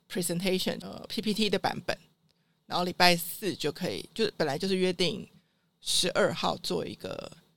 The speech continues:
就是交件的动作，那九号就这个礼拜一只是先做一个中间阶段性的确认这样子，这样子大概就到傍晚了吧。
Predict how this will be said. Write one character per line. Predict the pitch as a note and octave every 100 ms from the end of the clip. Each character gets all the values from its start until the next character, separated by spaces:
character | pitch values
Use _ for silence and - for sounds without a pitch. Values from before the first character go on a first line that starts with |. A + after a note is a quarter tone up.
| _ _
就 | F3
是 |
交 | E3+ - F3
件 | F#3 F#3 -
的 | -
动 | D3+ -
作， | - -
那 | - F3+ E3+ - _ _ _ -
九 | - G3 D3+
号 | E3 G3+
就 | - F#3
这 | F#3
个 |
礼 | E3+
拜 | - D3
一 | - F3+
只 | F#3 D3
是 | F3
先 | F3 E3+ F3
做 | F3 F3+ F2
一 | C#2
个 | - D#2+ G#1 -
中 | - D4
间 | D4 C#4+ C#4+
阶 | A#3 A3+
段 | A3 E3+
性 | - E3+ -
的 | F#2 A1 - - _ -
确 | - E3+
认 | D2 - - -
这 | -
样 | -
子， | - - _ _ _ -
这 | C4
样 | F#3+
子 | E3+
大 | E3+ F#3+
概 | F3+
就 | E3+
到 | F3+
傍 | E3+ D#3 E3+
晚 | C#3+
了 | -
吧。 | - -